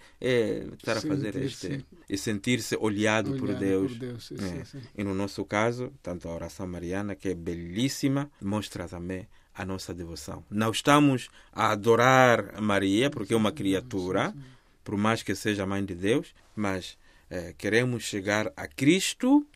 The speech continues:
Speaker 1: através dela.
Speaker 2: Uhum.
Speaker 1: É por isso que mesmo todas as festas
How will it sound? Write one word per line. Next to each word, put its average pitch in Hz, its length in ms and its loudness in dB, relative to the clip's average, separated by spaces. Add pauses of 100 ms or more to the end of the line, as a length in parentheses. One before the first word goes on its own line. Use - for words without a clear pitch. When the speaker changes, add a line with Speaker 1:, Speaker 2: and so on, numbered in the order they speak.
Speaker 1:
através 98 520 0
dela. 87 500 -4 (280)
Speaker 2:
Uhum. - 60 -12
Speaker 1:
É - 120 -10
por 107 140 -6
isso 101 200 -4
que 90 240 -6
mesmo 104 540 -2 (100)
todas 139 300 2
as 101 120 0
festas 107 540 -2